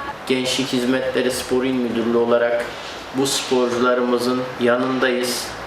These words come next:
Her daim arkalarındayız. Onlarla birlikte olmaya,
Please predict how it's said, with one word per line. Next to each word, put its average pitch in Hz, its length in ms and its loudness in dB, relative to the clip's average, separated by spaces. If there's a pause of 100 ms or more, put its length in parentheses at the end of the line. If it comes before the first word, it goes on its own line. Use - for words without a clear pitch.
(280)
Her 139 260 0
daim 123 320 4
arkalarındayız. 120 920 2 (640)
Onlarla 135 600 2
birlikte 131 420 0
olmaya, 120 440 2